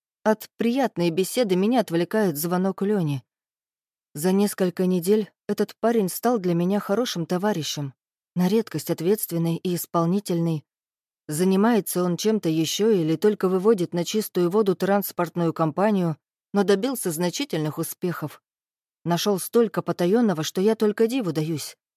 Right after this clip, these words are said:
Сын Петра Александровича решил немного подзаработать по предложению своего руководства.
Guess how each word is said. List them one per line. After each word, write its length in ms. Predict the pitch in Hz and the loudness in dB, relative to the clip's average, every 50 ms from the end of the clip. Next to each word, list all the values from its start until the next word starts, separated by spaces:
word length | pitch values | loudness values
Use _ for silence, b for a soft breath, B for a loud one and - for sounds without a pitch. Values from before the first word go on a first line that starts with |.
| _ _ _ _ _ _ _ _ _ _ | _ _ _ _ _ _ _ _ _ _
Сын 300 | - - - 180 175 160 | -12 -6 -2 -2 -2 0
Петра 320 | - 175 - - 175 180 180 | -2 -4 -2 -2 0 0 0
Александровича 720 | 170 165 - - - 190 208 202 190 170 151 156 - - 160 | 0 -2 -4 -4 -2 -2 -2 0 -2 -2 -4 -4 -4 -4 -2
решил 340 | 165 190 190 - 262 254 | -2 -2 -2 0 0 2
немного 460 | 226 220 214 208 208 226 240 202 196 - | 2 2 2 2 2 2 2 0 -2 -2
подзаработать 800 | - 190 175 180 185 180 175 180 233 233 - 175 - - - | -2 -2 0 2 0 0 2 0 0 0 0 -4 -8 -8 -6
по 100 | - 180 | -6 -4
предложению 680 | - 208 202 185 196 196 196 190 220 240 233 214 190 175 | -2 -2 -2 0 0 0 0 2 2 2 2 2 0 0
своего 360 | - - 185 185 190 196 220 | -2 -2 -2 -2 0 0 2
руководства. 800 | 214 208 - - 226 226 233 202 165 - - - 143 135 135 127 | 0 0 0 -2 -2 0 0 -2 -2 -4 -6 -8 -6 -6 -6 -8